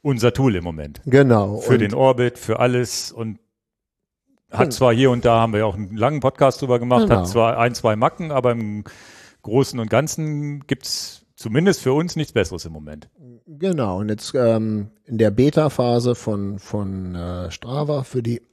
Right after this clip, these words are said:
Speaker 2: <clears throat> Streckenplanung sind zum Beispiel jetzt Sachen drin, die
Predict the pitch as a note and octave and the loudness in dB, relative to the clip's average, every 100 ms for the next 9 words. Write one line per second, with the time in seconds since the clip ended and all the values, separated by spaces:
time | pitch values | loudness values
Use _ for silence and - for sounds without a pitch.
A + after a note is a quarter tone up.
0 | - G3+ - - G3 C3+ - - A#2+ C3 | -2 -2 -4 -6 -4 -4 -8 -4 -2 -2
1 | A#2 B2+ E3 G3+ G3+ - - - - - | -2 2 4 4 2 -2 -14 -20 -20 -6
2 | - C#3+ C3 C3 B2+ - B2 A2+ A2+ A#2+ | 2 4 4 4 4 4 4 4 4 2
3 | A2+ A2+ G2+ G2+ G#2 G2 G2 F#2+ F#2+ | 2 0 0 0 0 0 0 0 -2